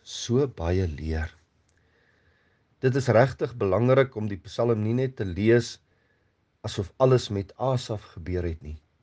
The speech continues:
Met hierdie gedagtes dink 'n mens dan dat al die dinge so lank terug gebeur het en ons wat vandag leef, staan op 'n afstand.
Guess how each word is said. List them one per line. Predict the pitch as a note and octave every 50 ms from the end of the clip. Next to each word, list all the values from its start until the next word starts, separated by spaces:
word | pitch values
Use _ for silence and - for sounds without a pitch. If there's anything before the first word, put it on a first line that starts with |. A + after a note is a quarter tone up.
| _ _ _ _ _ _ _ _ _ _ _ _ _ _ _ _ _ _ _ _ _ _ _ _ _ _ _ _ _ _ _ _ _ _ _ _ _ _ _ _ _ _ _ _ _ _ _ _ _ _ _ _ _ _ _ _ _
Met | - A2+ G2+ G#2
hierdie | A2+ B2 C#3 C3 -
gedagtes | A#2+ G#2+ F#2+ A2+ A#2 A#2+ G2 - - A#2 F#2+ E2+
dink | - G#2 B2 C3 -
'n | B2+ A2+
mens | G#2+ G#2 G#2+ G#2+ G#2 -
dan | - F#2 G2 G2+ G2+ F#2 - _ _ _ _ _ _ _ _ _ _ _ -
dat | G#2+ F#2+ - -
al | C3 C#3+ D3+
die | C#3 C3 A2 F2 E2
dinge | - G#2 A2+ B2 B2 A2
so | - - - F#3 G3+ F3+
lank | B2+ G#2+ A2 A#2+ B2 B2 -
terug | - A#2 G#2+ G#2 -
gebeur | F#2+ E2+ - - F2 F2+ G2+ G2+
het | F#2+ F#2+ F#2 F2+ _ _ _ _ _ _ _ _ _ _ _ _ _ - _ _ _ _ _ _ _ _ _ _ -
en | G2+ G2 F#2 -
ons | - C3 C#3 C#3 B2+ -
wat | A2+ G#2 - -
vandag | - F2+ D#2+ F2+ G2+ A2+ G#2+ -
leef, | F#2+ F2+ G2 G2+ G2+ G2+ - -
staan | - - - G#2+ G2 G2+ G2+
op | G2 F2 -
'n | F2+ - A#2+
afstand. | B2+ B2 - - G2+ F2+ E2 D2+ D2+ _ _